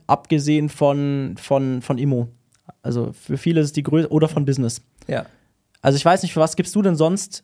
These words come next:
Speaker 1: mal fünfzigtausend Euro aus?
Speaker 2: Privat?
Speaker 1: Ja.
Speaker 2: Eigentlich nur für, also nur Investments. Also
Speaker 1: Genau,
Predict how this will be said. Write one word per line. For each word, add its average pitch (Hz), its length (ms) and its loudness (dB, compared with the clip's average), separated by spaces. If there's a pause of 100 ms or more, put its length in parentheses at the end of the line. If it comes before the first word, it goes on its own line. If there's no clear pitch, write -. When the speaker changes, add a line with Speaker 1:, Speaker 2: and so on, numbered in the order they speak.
(160)
Speaker 1:
mal 143 240 2
fünfzigtausend 170 640 0
Euro 139 240 2
aus? 117 440 -6
Speaker 2:
Privat? 143 600 -4
Speaker 1:
Ja. 127 240 2 (220)
Speaker 2:
Eigentlich 117 420 -6
nur 120 520 -2
für, 107 400 -8 (340)
also 98 200 -6
nur 98 160 -6
Investments. 104 600 -10 (260)
Also - 80 -10
Speaker 1:
Genau, 131 360 2